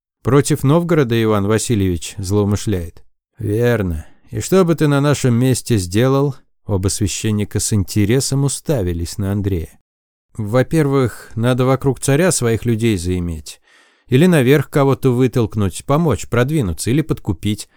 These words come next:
Злато-серебро все любят, не устоят. Слишком многое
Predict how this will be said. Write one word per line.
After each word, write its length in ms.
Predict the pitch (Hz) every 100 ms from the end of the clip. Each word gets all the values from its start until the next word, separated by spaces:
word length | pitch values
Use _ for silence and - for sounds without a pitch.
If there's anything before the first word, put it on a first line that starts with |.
| _ _ _
Злато-серебро 840 | 104 95 139 151 - 151 139 147 151
все 240 | - 131
любят, 380 | 185 151 101 -
не 100 | 95
устоят. 640 | 95 - 98 98 135 - -
Слишком 460 | - 117 - 120
многое 600 | 107 123 165 147 95 78